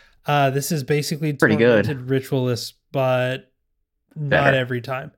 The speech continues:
Speaker 1: Actually, I say it's worse because it only happens
Speaker 2: Is it
Speaker 1: when
Speaker 2: worse?
Speaker 1: the taunt minion dies. Uh,
Speaker 2: I guess you're
Speaker 1: whereas
Speaker 2: right.
Speaker 1: the other one
Speaker 2: You're right. You're right. Yeah, it's not as good. It's not as good.
Speaker 1: I would, the way I look at it is by this time, I would either have a golden Tormented Ritualist,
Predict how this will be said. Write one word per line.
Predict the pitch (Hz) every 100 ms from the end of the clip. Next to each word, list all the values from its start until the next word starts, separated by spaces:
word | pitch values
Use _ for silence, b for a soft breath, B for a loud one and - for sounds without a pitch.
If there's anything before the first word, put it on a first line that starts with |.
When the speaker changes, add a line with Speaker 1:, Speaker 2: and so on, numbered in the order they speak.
| _
Speaker 1:
Actually, | 170 214 269
I | 185 254
say | 262 285
it's | 156 131
worse | 123 117 123 180 269 -
because | - 170 165 156
it | 151
only | 160 156
happens | 151 151 143
Speaker 2:
Is |
it | 117
Speaker 1:
when | 95
Speaker 2:
worse? | 143 233
Speaker 1:
the | - 151
taunt |
minion | 143 135 117
dies. | 117 127 - 170 - b b b b b b
Uh, | 147 135 123 127 147
Speaker 2:
I |
guess | 135 120 -
you're | 107
Speaker 1:
whereas | 101 104
Speaker 2:
right. | 98
Speaker 1:
the | 147
other | 165 160
one | 151 143 147
Speaker 2:
You're | 147
right. | 131 127
You're | 139
right. | 131 117
Yeah, | 135 127
it's | 117
not | 147
as | 117
good. | - 82
It's | -
not | - -
as | -
good. | - -
Speaker 1:
I | 170 196
would, | 208 185 160
the | 156 175
way | 208
I | 214
look | 190 185
at | 180
it | 165
is | 156 143
by | 131 147 147
this | 151 175
time, | - - 156 165 165 151
I | 165
would | 165
either | 175 165 160
have | 156 156
a | 139
golden | 123 143 156 170 165
Tormented | 170 143 143 139
Ritualist, | 127 135 135 160 165 160 -